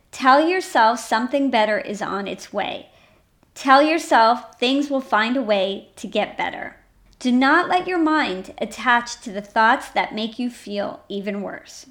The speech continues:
Separating your happiness from people and things outside of yourself is not always easy. Actually, it can be very challenging. Each challenge is meant to bring you back to yourself and remind you that your happiness depends only on you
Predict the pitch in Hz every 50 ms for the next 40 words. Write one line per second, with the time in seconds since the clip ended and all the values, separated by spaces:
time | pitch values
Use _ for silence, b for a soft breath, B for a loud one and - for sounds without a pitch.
0 | _ _ - - - 330 330 330 415 415 427 427 453 440 415 370 320 262 240 247
1 | 247 262 277 294 254 233 220 220 - 240 208 208 - - 277 277 269 311 277 262
2 | 262 247 233 - 226 226 233 233 - - 233 233 226 - - 240 220 233 254 254
3 | 269 233 240 208 202 - - - 196 - - - - - - - - 240 220 226
4 | 240 262 254 262 285 285 - - 226 214 202 208 202 - - - 190 185 175 -
5 | - - 147 _ _ b b b _ _ - 277 330 320 - - 392 381 349 -
6 | - 285 277 - 311 285 285 285 269 226 226 254 262 269 277 277 214 - - 202
7 | 185 202 208 196 185 156 - 143 - - - _ _ _ _ b b b b b
8 | b b b b _ _ - 277 311 349 392 370 - - - - - - - 320
9 | 311 311 285 240 220 214 208 - - 226 214 220 233 247 262 285 285 - 302 226
10 | - 233 240 254 254 247 226 208 190 - 226 220 233 233 - - - 254 247 226
11 | 214 - - - 220 202 185 - - - - - 226 220 220 220 214 208 208 214
12 | 233 254 262 254 - 220 185 - B B B B B _ - 220 - 226 247 220
13 | 220 214 - - 254 247 269 - 311 302 302 330 311 320 - - - - 233 247
14 | 247 214 208 208 202 - - _ _ 220 240 254 277 294 302 330 339 330 - -
15 | 285 302 302 302 277 254 220 196 190 190 196